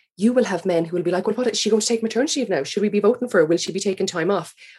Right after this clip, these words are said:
We need that question mark that is over Holly, that's over Anne Rabbitte, that's over every woman in politics. We need it to be over all the men as well. So if we're, if we're moving forward society-wise, we should be talking about a year's paid leave for parents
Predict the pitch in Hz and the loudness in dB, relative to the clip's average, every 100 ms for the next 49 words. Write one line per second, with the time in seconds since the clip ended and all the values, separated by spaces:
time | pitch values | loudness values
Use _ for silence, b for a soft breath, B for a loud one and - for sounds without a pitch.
0 | B B 190 220 247 240 - - 226 - | B B 2 2 2 -2 -4 -4 -4 -2
1 | 196 185 165 - - 160 - 160 170 165 | -2 0 0 -2 -4 -4 0 2 2 2
2 | 165 165 b b 170 165 170 170 147 - | 2 0 b b 2 2 2 0 -2 -4
3 | 165 170 165 156 156 160 160 160 - 143 | -2 0 0 0 0 0 0 -2 -4 -4
4 | - 160 160 143 B - 185 185 185 165 | -2 0 0 -2 B -2 0 2 0 2
5 | 170 170 143 - 160 165 - - b - | 2 2 -2 -4 -4 -6 -10 -12 b -4
6 | 170 208 214 - - 185 185 170 160 156 | 2 2 0 -2 2 2 4 4 4 2
7 | 156 156 160 156 147 139 143 156 147 123 | 2 2 2 2 0 -2 -2 -2 -2 -8
8 | - B B - 170 - 175 165 170 165 | -14 B B 2 2 2 2 2 2 2
9 | 175 214 214 196 185 180 170 151 165 214 | 6 6 6 4 4 0 0 -2 0 0
10 | 208 156 135 - - b b 180 202 190 | 0 -4 -6 -6 -8 b b -2 0 2
11 | 190 185 185 175 170 165 B B 180 175 | 2 2 0 2 2 2 B B -4 0
12 | 208 220 202 - - 208 196 185 180 165 | 4 4 4 0 0 2 2 0 -2 -2
13 | 139 - - 180 - - | -6 -6 0 0 0 -4